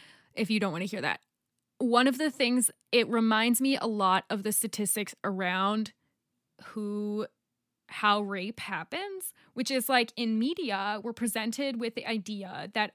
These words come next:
a rapist is someone you don't know who attacks you in the dark in an alleyway and has their way with you and then leaves and you never see them again.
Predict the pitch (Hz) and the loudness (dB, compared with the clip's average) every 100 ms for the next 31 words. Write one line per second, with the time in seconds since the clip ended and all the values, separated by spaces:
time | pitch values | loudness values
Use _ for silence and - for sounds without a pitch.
0 | - 214 208 214 226 294 - 262 - 220 | -8 -6 -4 -6 -4 -4 -4 -4 -2 -2
1 | 214 214 190 196 214 247 214 165 131 320 | 0 -2 -4 -6 -6 -2 -2 -2 -4 -4
2 | 339 - - 240 233 - 208 214 - 262 | -6 -14 -4 0 0 0 -2 -2 -4 -2
3 | 269 302 247 220 247 - 254 269 - 214 | -2 -2 0 0 -2 -4 -4 -2 0 0
4 | 196 196 165 117 139 220 - - _ 226 | 0 -4 -8 -8 -10 -14 -18 -20 _ -2
5 | 214 185 214 214 254 247 220 208 202 - | -2 0 -2 -2 -2 -2 -2 -4 -6 -8
6 | 208 196 190 185 - _ 208 202 196 196 | -10 -8 -6 -8 -12 _ -4 -2 0 -2
7 | 190 185 190 - _ - 233 202 - - | -2 -4 -6 -12 _ -4 -4 -4 -8 -6
8 | 220 202 202 185 185 - - 123 - - | 0 2 2 0 -2 -8 -8 -10 -12 -12
9 | - | -16